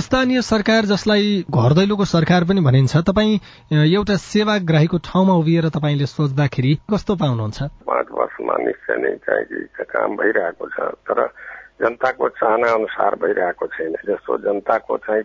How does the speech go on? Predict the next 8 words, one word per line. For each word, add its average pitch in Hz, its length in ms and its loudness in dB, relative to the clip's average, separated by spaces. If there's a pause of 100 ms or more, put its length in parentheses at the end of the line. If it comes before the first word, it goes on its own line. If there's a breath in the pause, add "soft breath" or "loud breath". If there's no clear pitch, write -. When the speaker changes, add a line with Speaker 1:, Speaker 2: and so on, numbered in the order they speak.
Speaker 2:
पहिला 110 320 0
काम 110 300 0
हो 104 580 -2
सुशासन - 640 -2
दिने, 98 280 -2 (200)
पारदर्शिता 85 680 -2
हुने 95 340 0 (300)
र 104 200 2